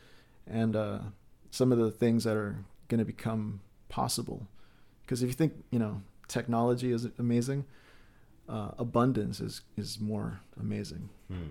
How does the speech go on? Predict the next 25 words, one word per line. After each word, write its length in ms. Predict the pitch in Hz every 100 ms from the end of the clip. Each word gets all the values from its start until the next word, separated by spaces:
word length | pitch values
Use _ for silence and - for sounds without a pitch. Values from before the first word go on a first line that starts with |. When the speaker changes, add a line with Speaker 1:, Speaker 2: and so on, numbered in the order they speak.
| -
Speaker 1:
You 60 | 58
know, 180 | 58 -
like, 140 | - - - -
I 60 | 113
think 240 | - 127
we're 120 | 123
coming 320 | 113 123 120 117
into 220 | 113 117
a 40 |
time 260 | - 113 117
of 140 | 107
abundance, 480 | 107 110 110 107 110
but 260 | 110 107 - - - - - -
it's 140 | -
a 60 | 120
double-edged 520 | 120 117 113 110 -
sword. 320 | 120 113 - - - - -
So, 360 | - 113 - - - - -
you 80 | 113
know, 80 |
you 80 | 110
gotta 160 | 113 113
make 240 | 113 110
it 40 | 113
worth 240 | 110 -